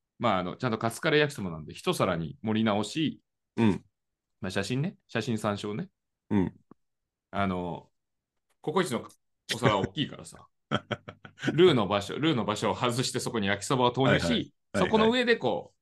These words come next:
Speaker 1: カレーを
Speaker 2: はいはい。
Speaker 1: まんべんなくかけ直すと。
Speaker 2: はいはい。
Speaker 1: これがカツカレー焼きそばだという、
Speaker 2: うん。
Speaker 1: まあ、構図ですよ。
Speaker 2: うん。ちゃんと、
Speaker 1: で、
Speaker 2: あれだね、混ぜ、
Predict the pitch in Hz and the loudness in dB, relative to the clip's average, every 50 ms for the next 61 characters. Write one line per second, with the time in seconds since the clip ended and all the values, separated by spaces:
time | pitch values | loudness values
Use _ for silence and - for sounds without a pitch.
0 | _ _ - - 131 127 127 113 107 104 98 78 - - - _ _ _ _ - | _ _ -4 0 2 4 6 6 6 6 4 2 0 -6 -14 _ _ _ _ 0
1 | - 95 82 123 131 80 80 - 123 131 120 117 110 - - - 117 - 147 135 | 2 2 4 2 2 0 -2 0 0 0 2 0 -2 -4 -6 -6 0 2 4 4
2 | 131 127 123 120 - - - - - _ _ _ _ _ _ - 98 92 82 80 | 6 4 4 2 -2 -6 -12 -16 -18 _ _ _ _ _ _ 0 0 0 0 0
3 | 78 76 78 - _ _ _ - - - 254 277 269 247 247 254 240 247 233 226 | -4 -6 -6 -10 _ _ _ 0 2 4 6 6 6 6 6 6 6 6 4 4
4 | 233 - - 233 226 214 208 196 202 196 202 - - 135 117 113 107 104 95 - | 4 2 2 4 6 8 8 8 6 4 4 0 -2 0 0 0 -2 -2 -4 -6
5 | 92 92 85 85 90 98 95 - - 139 143 117 127 127 127 117 - - 71 - | -6 -6 -6 -6 -6 -8 -6 2 4 4 4 6 4 2 2 0 0 -6 -12 -12
6 | _ _ _ _ _ _ 110 113 104 87 - - - _ _ _ _ _ _ _ | _ _ _ _ _ _ 4 6 6 6 4 0 -8 _ _ _ _ _ _ _
7 | _ _ _ _ _ _ _ _ _ _ _ _ - - _ _ _ _ _ _ | _ _ _ _ _ _ _ _ _ _ _ _ -20 -20 _ _ _ _ _ _
8 | 143 147 147 - 151 147 113 - - - - - 127 135 139 135 120 120 135 151 | 0 2 6 8 8 8 8 6 2 -2 0 4 6 8 8 10 10 8 8 8
9 | 196 214 | 6 6